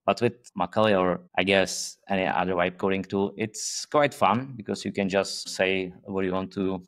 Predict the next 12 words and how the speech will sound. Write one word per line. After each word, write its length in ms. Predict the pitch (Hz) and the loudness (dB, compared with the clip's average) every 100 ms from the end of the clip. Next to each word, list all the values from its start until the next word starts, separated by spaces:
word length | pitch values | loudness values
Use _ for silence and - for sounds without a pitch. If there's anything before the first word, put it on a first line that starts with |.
| - | -4
present. 420 | 104 117 117 110 | 2 2 2 2
So 420 | 104 101 - - | 6 6 4 -6
this 180 | - 110 | -2 0
is 120 | 104 | 2
my, 140 | 113 107 | 4 4
like, 180 | 101 - | 4 2
favorite 480 | - 101 98 98 - - - | 2 4 4 2 0 -18 -2
party 240 | 90 92 | 0 0
trick 460 | 104 - 98 95 - | -4 0 0 0 -10
when 180 | 92 95 | -2 0
I 320 | 92 92 92 - | 2 0 -2 -8
showing 380 | - 95 92 | -6 -2 0